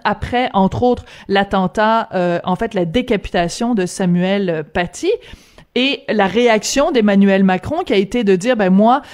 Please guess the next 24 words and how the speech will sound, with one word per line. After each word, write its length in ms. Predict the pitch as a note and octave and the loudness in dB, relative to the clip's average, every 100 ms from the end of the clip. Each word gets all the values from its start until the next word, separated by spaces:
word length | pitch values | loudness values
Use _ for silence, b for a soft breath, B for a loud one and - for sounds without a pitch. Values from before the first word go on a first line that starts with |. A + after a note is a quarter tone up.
| B | B
je 100 | E3+ | -4
vais 120 | F3+ G#3 | 2 2
m'en 180 | G3+ | 2
prendre 320 | G3 A#3+ B3 F#3 | 2 2 2 0
au 40 | |
séparatisme 920 | - G#3+ G#3 G3 F#3 - A3 G#3+ G3+ - | 0 -2 0 -2 -2 -4 -8 -2 -2 0
islamiste, 520 | G3+ F#3 G3 G3+ D#4 | -4 0 2 4 2
je 40 | A3 | 0
vais 40 | |
faire 220 | F#3+ G3+ - | 0 -2 -2
for-, 320 | - A#3 - | -2 -2 -4
fa-, 360 | - - B3+ B3 - | -16 -2 -2 -2 -4
fermer 560 | - B3 A3 A#3 B3+ B3+ B D4 | -4 2 4 4 2 -4 B -4
les 200 | G#3 F#3+ | 0 0
organisations, 1160 | B3+ B3 A3+ A3 G#3+ G3 F#3+ - A#3 A3+ B3 A3+ | 0 0 2 4 2 0 -2 -2 0 2 2 2
euh, 140 | F3 D#3+ B - | 0 -2 B -2
islamistes 880 | A#3+ G#3+ A3+ G#3 G3+ A#3 B3+ - F3+ - | 0 2 2 6 6 6 2 -2 -4 -2
qui, 200 | F#3+ E3+ | -6 -6
qui, 280 | - F3+ | -6 -8
qui 180 | D#3 F#3 | -6 -10
sapent 440 | D#3 - B3+ D4 A#3+ | -8 -2 -2 0 0
le, 260 | G3 F3 B B B3 | 2 2 B B -2
le, 240 | F#3+ F3 | 2 4
le, 300 | F#3 F#3 F3+ | 4 2 2